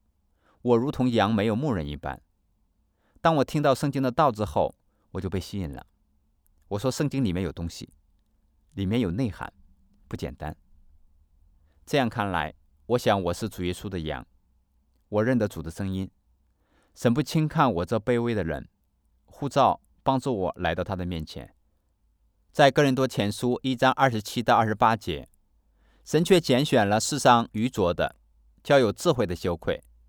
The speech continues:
又拣选了世上软弱的，叫那强壮的羞愧。神也拣选了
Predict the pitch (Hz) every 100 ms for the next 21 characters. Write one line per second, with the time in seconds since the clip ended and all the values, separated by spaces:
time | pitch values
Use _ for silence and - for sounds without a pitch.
0 | _ _ _ _ - 175 - 110 127 113
1 | 92 95 - 127 113 101 87 78 120 101
2 | 80 - _ _ _ _ 139 123 110 -
3 | 90 120 156 95 - 85 - - - _
4 | _ _ _ _ _ _ - 151 165 -
5 | 127 - 107 92 90